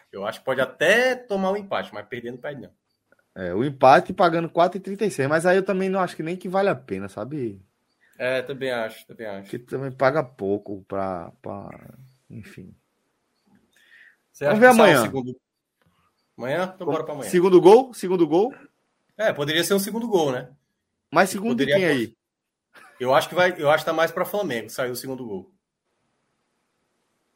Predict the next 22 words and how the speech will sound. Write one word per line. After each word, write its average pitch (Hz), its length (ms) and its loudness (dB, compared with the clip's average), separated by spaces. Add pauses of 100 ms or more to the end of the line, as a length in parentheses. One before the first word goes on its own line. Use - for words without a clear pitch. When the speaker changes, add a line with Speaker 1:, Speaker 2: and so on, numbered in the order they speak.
(320)
Speaker 2:
É? 120 340 -4 (920)
Speaker 1:
Mas 131 160 -6
tá 170 100 0
quatro 196 260 2
e 190 40 -4
vinte 196 180 -4
e - 20 -10
cinco, 139 300 -8
né? 117 100 -6
Quatro 160 240 -2
e 160 60 -8
vinte 151 80 -12
e - 40 -10
cinco 165 140 -6
e 175 40 -6
teria 175 320 -4
que 175 60 -8
apostar 165 360 -4
no 170 100 -4
mínimo 170 300 -6
aí 170 140 -6
uns, - 440 -12